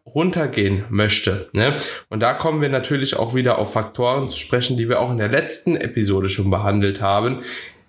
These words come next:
Auch Stress kann dazu führen, also hohe Cortisol-Level, aber auch Entzündungen in der Muskulatur, ne, das ist halt eben auch so ein Ding. Entzündungsprozesse allgemein im Körper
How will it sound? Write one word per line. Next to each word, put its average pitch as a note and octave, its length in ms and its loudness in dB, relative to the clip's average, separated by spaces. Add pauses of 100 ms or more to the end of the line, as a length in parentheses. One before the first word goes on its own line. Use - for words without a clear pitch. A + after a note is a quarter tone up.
(180)
Auch E3+ 400 -2
Stress - 720 0
kann A#2+ 440 0
dazu A#2+ 340 0
führen, A2 480 0
also G#2+ 340 0
hohe C#3 280 0
Cortisol-Level, A#2+ 920 0 (260)
aber D#3 300 0
auch C3+ 140 0
Entzündungen C#3 640 0
in C3 160 0
der B2+ 120 2
Muskulatur, B2 1000 0
ne, A#2+ 140 2
das B2 180 0
ist B2 140 -2
halt A#2+ 140 0
eben A#2 220 0
auch D#3 160 2
so D3+ 140 -2
ein A#2 180 0
Ding. G2 280 2
Entzündungsprozesse A#2 1040 0
allgemein A#2+ 500 0
im G#2 140 -4
Körper A2+ 480 0